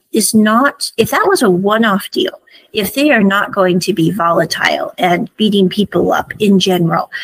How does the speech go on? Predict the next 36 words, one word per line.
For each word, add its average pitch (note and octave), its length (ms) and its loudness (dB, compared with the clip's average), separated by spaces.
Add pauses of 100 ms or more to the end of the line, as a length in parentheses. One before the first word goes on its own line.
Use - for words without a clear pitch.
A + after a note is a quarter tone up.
(320)
then C4 600 2 (540)
give F#4 240 0
them G4 140 4
a F#4 80 0
chance - 600 -4
to A3 440 2 (160)
have B3 260 -4
a B3 60 0
good A3+ 180 0
life, G3 360 -4
to, G3 600 2
to - 140 -4
take - 260 -2
care G3+ 200 -4
of F#3 100 0
the F#3+ 80 -2
kid. - 360 -4
I A#3+ 100 -2
mean, B3 260 2 (220)
or F#3+ 80 2
take - 200 -4
care F3+ 180 -2
of E3+ 100 0
the F#3 180 2
young D#3 200 -2
adult, D#3 280 -2
whatever F3+ 240 0
you F3+ 100 4
wanna F3+ 100 -2
call F3+ 220 -2
them." - 60 -12 (960)
So - 140 -2
I'm A#3 80 2
like, A3 240 0 (560)
"You C4+ 120 2
know, D4 440 2